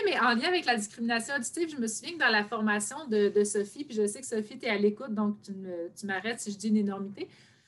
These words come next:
Mais ce que j'avais trouvé vraiment intéressant, c'est qu'avant, pour leur faire comprendre la notion même de discrimination auditive, avant de commencer avec des sons,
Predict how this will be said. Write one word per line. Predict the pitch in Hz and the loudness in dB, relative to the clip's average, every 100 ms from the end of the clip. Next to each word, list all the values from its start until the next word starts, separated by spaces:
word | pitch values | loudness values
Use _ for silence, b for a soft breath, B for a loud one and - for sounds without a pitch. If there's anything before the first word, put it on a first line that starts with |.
| b | b
Mais | 214 | -2
ce | 226 | 0
que | 254 | 0
j'avais | 233 220 | 2 2
trouvé | 214 254 | 0 -4
vraiment | 269 247 262 | 0 2 2
intéressant, | 320 269 226 220 | 0 -2 -2 -2
c'est | 330 262 | -4 -4
qu'avant, | 226 214 233 208 | 0 2 2 2
pour | 226 | 2
leur | 240 240 | 2 2
faire | 285 294 | 0 0
comprendre | 285 254 - 294 339 294 202 | -4 -4 -2 -4 -4 -6 0
la | 214 | 4
notion | 208 220 - 247 | 6 4 0 -2
même | 226 285 320 | 0 0 -2
de | 240 | -2
discrimination | 196 208 - 214 214 202 247 247 | -4 -8 0 4 4 2 -4 -6
auditive, | 214 214 - 262 269 | -6 -6 -12 -16 -6
avant | 214 208 | -4 -2
de | 330 - | -4 -4
commencer | 240 214 208 | 0 2 0
avec | 247 233 202 | -2 -4 -2
des | 196 202 | -2 -2
sons, | 208 - 226 294 | -4 -6 -6 -8